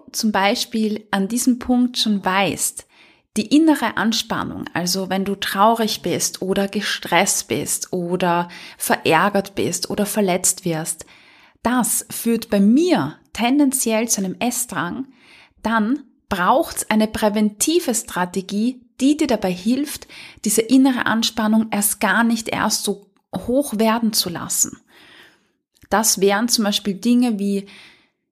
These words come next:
die inneren Leistungsansprüche nach unten zu schrauben, also sich zu sagen, okay, ich muss keine hundertzwanzig Prozent liefern, sondern hundert. Also das ist Arbeit mit inneren Glaubenssätzen oder die Arbeit mit dem Selbstwert.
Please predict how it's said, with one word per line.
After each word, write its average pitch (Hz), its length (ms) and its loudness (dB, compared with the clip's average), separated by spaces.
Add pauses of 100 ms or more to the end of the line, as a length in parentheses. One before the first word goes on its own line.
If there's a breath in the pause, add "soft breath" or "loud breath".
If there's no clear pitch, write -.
(520)
die 214 80 0
inneren 226 320 4
Leistungsansprüche 202 1080 -2
nach 190 160 -2
unten 262 380 2
zu - 160 0
schrauben, - 580 -6 (120)
also 185 220 0
sich 196 220 -2
zu - 80 0
sagen, 185 400 2
okay, 185 240 -2
ich 190 120 2
muss 208 180 2
keine 190 220 0
hundertzwanzig 196 600 -2
Prozent 202 520 -2
liefern, 196 280 -4
sondern 180 300 -2
hundert. 220 520 2
Also 175 180 -2
das 185 200 0
ist 202 180 -2
Arbeit 214 360 2
mit 196 160 0
inneren 214 420 2
Glaubenssätzen 175 1120 0
oder 165 520 -4 (540 loud breath)
die - 100 0
Arbeit 196 300 0
mit 190 120 0
dem 202 100 0
Selbstwert. 147 840 -4